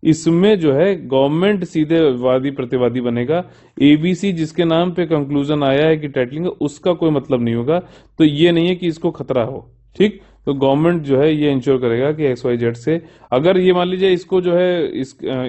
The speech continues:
इसको एबीसी को मिल गई जमीन वापस, और इसको जो है गवर्नमेंट ये भी करेगी, कुछ ना कुछ जो है, अ,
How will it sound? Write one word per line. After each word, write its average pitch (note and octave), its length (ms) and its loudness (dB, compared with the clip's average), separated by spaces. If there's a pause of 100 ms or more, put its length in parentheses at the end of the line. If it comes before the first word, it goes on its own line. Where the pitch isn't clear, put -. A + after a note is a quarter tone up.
इसको D3+ 380 -2
एबीसी C#3+ 560 2
को D3 100 -2
मिल E3+ 200 2
गई E3 140 4
जमीन D3+ 280 -4
वापस, B2+ 460 -6 (320)
और C3 160 2
इसको F3+ 500 0
जो E3 160 4
है E3+ 220 2
गवर्नमेंट D#3 340 -2
ये D3+ 80 0
भी E3+ 120 -4
करेगी, F3 240 -2
कुछ F3+ 280 -4
ना E3+ 140 0
कुछ D#3+ 180 -2
जो C#3 220 -2
है, D#3 200 2
अ, D3+ 80 -12